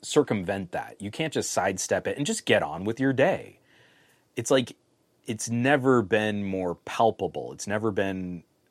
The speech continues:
more apparent. You've never, we haven't felt it as much as we do right now. And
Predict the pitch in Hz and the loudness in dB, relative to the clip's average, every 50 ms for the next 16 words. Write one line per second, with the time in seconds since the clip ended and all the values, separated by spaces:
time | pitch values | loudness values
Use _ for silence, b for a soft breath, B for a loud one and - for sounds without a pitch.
0 | _ _ - 101 101 101 95 92 90 - - - - _ - - - - 92 82 | _ _ -6 -4 -2 0 0 0 -2 -4 -6 -10 -10 _ -16 -14 -10 -10 -10 -10
1 | - - - _ - - _ _ _ _ _ _ _ _ _ _ _ _ _ _ | -10 -14 -18 _ -20 -20 _ _ _ _ _ _ _ _ _ _ _ _ _ _
2 | 104 98 95 117 131 135 135 143 - 139 120 117 123 110 127 143 151 135 - - | -10 -6 0 0 2 2 0 -2 -2 -4 -2 -2 0 2 2 2 2 0 -2 -6
3 | - - - 120 117 120 - - - 98 87 82 - _ _ _ _ _ _ _ | -18 2 4 4 4 4 0 -2 -2 -2 -2 -2 -6 _ _ _ _ _ _ _
4 | _ _ 98 92 85 82 92 92 92 90 82 - - - - - - 90 90 87 | _ _ -4 -4 -4 -6 -6 -4 -4 -4 -6 -8 -10 -12 -12 -8 -8 -8 -6 -4
5 | 95 98 90 85 98 95 90 80 78 85 85 80 80 80 - 82 82 71 58 50 | -4 -6 -4 -4 -4 -4 -4 -4 -2 -2 -2 -2 -4 -10 -12 -12 -12 -12 -12 -14
6 | - - - _ _ b b b b b b b b b b b _ - 95 95 | -16 -18 -20 _ _ b b b b b b b b b b b _ -6 -4 -2
7 | 90 90 87 85 85 82 80 80 82 78 - | -2 -2 -2 -4 -6 -8 -8 -10 -10 -12 -14